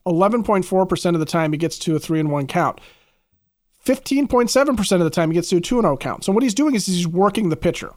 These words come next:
in twenty twenty-one that he's not doing in twenty nineteen and twenty twenty-two. But the other difference is it's the happy fun ball, okay? This is why he'll never be twenty nineteen Yoan Moncada again. He had an absurd,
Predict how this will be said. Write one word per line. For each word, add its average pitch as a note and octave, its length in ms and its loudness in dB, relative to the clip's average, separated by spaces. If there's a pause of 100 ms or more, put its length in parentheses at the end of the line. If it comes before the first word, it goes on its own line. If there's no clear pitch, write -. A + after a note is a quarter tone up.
(560)
in E3+ 140 2
twenty E3+ 260 2
twenty-one C#3+ 640 -2 (540)
that F3+ 100 2
he's D#3+ 140 0
not G3+ 220 2
doing F#3+ 200 2
in F3 60 2
twenty F3+ 240 2
nineteen D#3+ 340 0
and D#3 100 0
twenty D3+ 220 -2
twenty-two. C#3 560 -2 (400)
But F3 120 -2
the F#3+ 100 4
other A#3+ 100 4
difference A#3+ 480 0
is E3 240 0 (400)
it's - 160 -4
the G#3 80 -2
happy F#3+ 340 0
fun F#3 320 2
ball, A#2+ 320 -2 (120)
okay? F3 340 0 (260)
This G#3+ 240 2
is B3+ 160 0
why A3 220 4
he'll F#3+ 160 2
never F#3 260 4
be F#3 140 0
twenty F3 300 2
nineteen D#3+ 420 0
Yoan D3 260 0
Moncada C#3 480 -2
again. D3 440 -2 (840)
He A3 220 0
had B3 280 2
an A3+ 80 2
absurd, E3+ 840 2